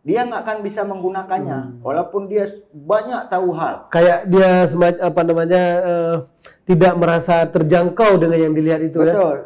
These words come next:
Speaker 1: Dia
Speaker 2: Hmm.
Speaker 1: tahu banyak hal. Dia tahu cara buat, eh, turbin pesawat terbang, tapi dia tidak akan bisa menjelaskan bagaimana turbin itu bisa bekerja.
Speaker 2: Hmm.
Speaker 1: Jadi kita, eh, kalau istilah sekarang itu adalah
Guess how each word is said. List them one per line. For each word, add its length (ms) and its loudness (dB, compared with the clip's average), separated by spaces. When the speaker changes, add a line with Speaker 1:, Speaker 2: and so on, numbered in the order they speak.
Speaker 1:
Dia 220 0
Speaker 2:
Hmm. 200 -10
Speaker 1:
tahu 360 -2
banyak 300 -6
hal. 280 -8
Dia 180 -4
tahu 480 -4
cara 320 -4
buat, 360 -4
eh, 380 -10
turbin 360 -2
pesawat 380 -8
terbang, 420 -12
tapi 280 -10
dia 180 -4
tidak 380 -8
akan 100 -12
bisa 220 -18
menjelaskan 800 -14
bagaimana 680 -16
turbin 360 -16
itu 220 -20
bisa 160 -18
bekerja. 320 -16
Speaker 2:
Hmm. 160 -20
Speaker 1:
Jadi 240 0
kita, 500 -2
eh, 180 -10
kalau 460 -4
istilah 640 -6
sekarang 680 -10
itu 300 -10
adalah 560 -10